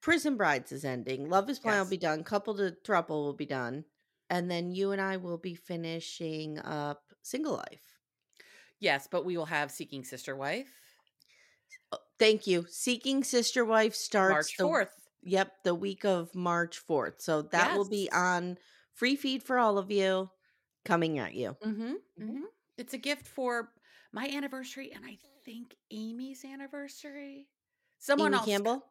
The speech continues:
Speaker 2: Yeah,
Speaker 1: Yeah.
Speaker 2: I think so.
Speaker 1: Mm-hmm.
Speaker 2: Someone commented in, in Backdoor
Speaker 1: Oh,
Speaker 2: Friends,
Speaker 1: no, it's
Speaker 2: like
Speaker 1: Missy Ward.
Speaker 2: Oh, it's
Speaker 1: Missy
Speaker 2: Missy
Speaker 1: Ward.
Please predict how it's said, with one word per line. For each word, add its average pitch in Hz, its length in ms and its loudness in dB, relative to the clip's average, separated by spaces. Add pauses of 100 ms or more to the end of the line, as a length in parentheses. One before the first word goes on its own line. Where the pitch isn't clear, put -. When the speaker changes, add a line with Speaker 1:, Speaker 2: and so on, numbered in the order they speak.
(100)
Speaker 2:
Yeah, 220 280 6
Speaker 1:
Yeah. 185 60 6
Speaker 2:
I 190 60 -2
think 254 200 -8
so. 160 280 -2 (160)
Speaker 1:
Mm-hmm. 175 160 -4
Speaker 2:
Someone 254 260 4
commented 190 440 6
in, 151 120 -2 (100)
in 151 180 -6
Backdoor 143 400 -2
Speaker 1:
Oh, 247 60 8
Speaker 2:
Friends, 247 120 6
Speaker 1:
no, 247 100 6
it's 208 120 2
Speaker 2:
like 247 80 -2
Speaker 1:
Missy 247 260 0
Ward. 147 300 4 (200)
Speaker 2:
Oh, 269 60 10
it's 302 100 8
Speaker 1:
Missy 285 40 4
Speaker 2:
Missy 320 180 8
Speaker 1:
Ward. 190 260 6